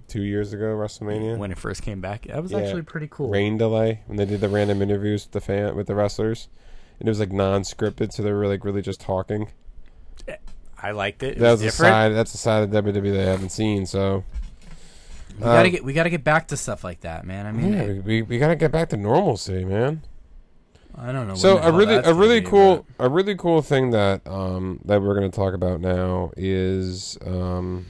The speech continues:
Speaker 1: at the San Diego Comic Con, W W E just, like, whipped out their dick and put it on the table with wrestling figures.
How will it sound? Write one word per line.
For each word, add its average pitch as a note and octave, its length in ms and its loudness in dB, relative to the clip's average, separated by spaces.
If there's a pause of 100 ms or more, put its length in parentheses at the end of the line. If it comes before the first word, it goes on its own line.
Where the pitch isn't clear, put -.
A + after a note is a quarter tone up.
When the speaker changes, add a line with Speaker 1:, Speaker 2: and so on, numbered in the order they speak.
(140)
Speaker 1:
at G2+ 140 -4
the - 40 -14
San C3 280 -2
Diego A#2+ 340 2
Comic G2+ 420 -2
Con, F2+ 500 -6 (960)
W A2+ 260 2
W A2+ 260 4
E G#2 280 2
just, G2 320 -4
like, F#2+ 420 -4 (260)
whipped G#2 260 0
out G#2 140 2
their G2 120 -2
dick F#2+ 360 -2
and F#2 80 -4
put G2 120 4
it G2 40 2
on F#2+ 200 0
the E2 60 -12
table F#2+ 420 -2
with F2+ 220 -6
wrestling F#2 400 -4
figures. F#2 600 -6